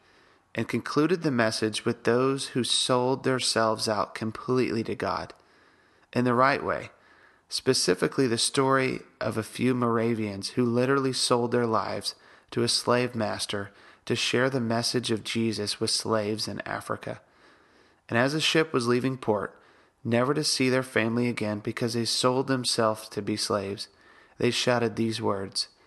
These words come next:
"May the Lamb that was slain receive the reward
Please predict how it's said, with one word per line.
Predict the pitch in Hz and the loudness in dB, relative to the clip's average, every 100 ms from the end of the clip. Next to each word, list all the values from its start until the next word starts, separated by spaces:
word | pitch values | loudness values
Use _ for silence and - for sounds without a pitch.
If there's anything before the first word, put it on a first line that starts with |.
| _ _ _ _ _ | _ _ _ _ _
"May | - 120 | 0 2
the | 120 | 2
Lamb | 117 120 123 135 143 156 | 2 2 2 2 2 0
that | 131 113 | 0 0
was | 131 | 0
slain | - - 120 104 98 98 - _ _ _ | -2 0 0 0 -4 -10 -16 _ _ _
receive | - 113 - 127 127 127 | -4 -2 0 2 2 0
the | 113 | 0
reward | 110 107 113 117 123 110 | 0 0 2 2 2 -2